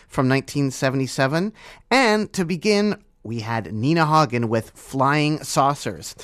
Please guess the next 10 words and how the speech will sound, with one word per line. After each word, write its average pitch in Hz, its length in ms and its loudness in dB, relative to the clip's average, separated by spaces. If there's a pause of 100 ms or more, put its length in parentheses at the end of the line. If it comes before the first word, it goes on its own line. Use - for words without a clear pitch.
(280)
All 359 200 8 (100)
this 196 320 -2
in 202 180 4
honor 226 480 4
of 139 240 2
Paul 226 240 2
Hellyer, 185 560 2 (480)
who 285 260 2
is 233 300 2
the 208 320 -2